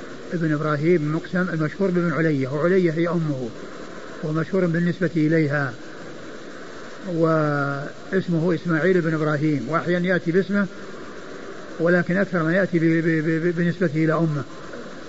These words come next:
وإسماعيل في الإسناد الثاني هو، هو بن علية في الإسناد الأول، إلا أنه ذكر هناك بن علية وهنا ذكر إسماعيل. نعم.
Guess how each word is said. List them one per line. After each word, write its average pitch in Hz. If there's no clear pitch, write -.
وإسماعيل 160
في 170
الإسناد 156
الثاني 190
هو، 226
هو 208
بن 175
علية 147
في 123
الإسناد 156
الأول، 143
إلا 185
أنه 165
ذكر 170
هناك 151
بن 160
علية 196
وهنا 175
ذكر 170
إسماعيل. 165
نعم. 151